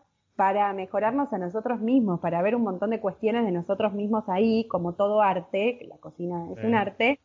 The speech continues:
Speaker 1: Eh, tenemos entonces la oportunidad, como, como
Speaker 2: Mm.
Speaker 1: hacían las culturas
Speaker 2: Mm.
Speaker 1: originarias, que para eso usaban el arte, eh, para potenciar aquellas cuestiones que nosotros queremos lograr, para atravesar límites internos, para un montón de cuestiones, ¿no?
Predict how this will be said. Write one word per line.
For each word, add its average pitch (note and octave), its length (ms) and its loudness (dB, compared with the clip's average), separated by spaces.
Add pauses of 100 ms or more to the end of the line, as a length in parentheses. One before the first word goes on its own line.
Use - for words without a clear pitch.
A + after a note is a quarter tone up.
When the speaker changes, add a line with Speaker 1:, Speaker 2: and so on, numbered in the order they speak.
(420)
Speaker 1:
Eh, E3+ 540 2
tenemos G3+ 340 0
entonces F#3+ 380 -2
la F#3 120 4
oportunidad, F#3+ 840 -2
como, E3 580 -4 (200)
como B2+ 180 -4
Speaker 2:
Mm. - 40 -4
Speaker 1:
hacían F#3+ 220 -2
las F#3+ 120 -2
culturas G3+ 420 -4
Speaker 2:
Mm. F#3+ 40 -6
Speaker 1:
originarias, G#3 600 0
que - 80 -20
para F3+ 180 -14
eso G#3+ 140 -10
usaban G#3 320 0
el A3+ 120 0
arte, G#3+ 500 -2 (320)
eh, F3 500 2 (480)
para F3 720 -2 (140)
potenciar G3+ 760 0
aquellas A3+ 320 -2
cuestiones A3+ 400 -4
que G#3 80 -6
nosotros G3 380 -6
queremos G#3 360 0
lograr, G3+ 440 2
para F3 220 -2
atravesar F3 520 -2
límites A3 460 -4
internos, A3 600 0
para F3+ 160 -10
un G3+ 80 -6
montón G#3 260 -4
de G#3 80 -4
cuestiones, F3+ 480 -2
¿no? A3+ 200 -8